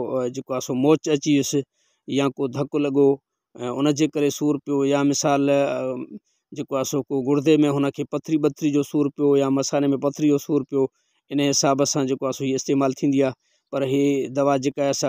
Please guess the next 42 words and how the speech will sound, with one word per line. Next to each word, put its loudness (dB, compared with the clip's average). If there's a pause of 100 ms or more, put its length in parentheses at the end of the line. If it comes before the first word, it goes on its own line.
ڪنهن -6
حد -2
تائين -2
وڏي 0
فائديمند 4
ته 0
ضرور 6
آهي، 4 (400)
مگر 0
هن 0
جا 2
ڏاڍا 0 (380)
جيڪي -8
آهن -2
سي -4
نقصان 0
به 0
آهن، 0
تمام 2
گهڻا 2
نقصان 2
آهن. 4 (600)
سو -6 (340)
وڊيو 4
هيءَ 4
اينڊ 4
تائين -2
ڏسجو، 2
ته -2
جيئن 0
توهان 0
کي 0 (300)
تقريبن 0
جي 2
هن 0
جا 2
جيڪي -4
نقصان 0
آهن، 2
انهن 2
جي 2
باري ۾ 2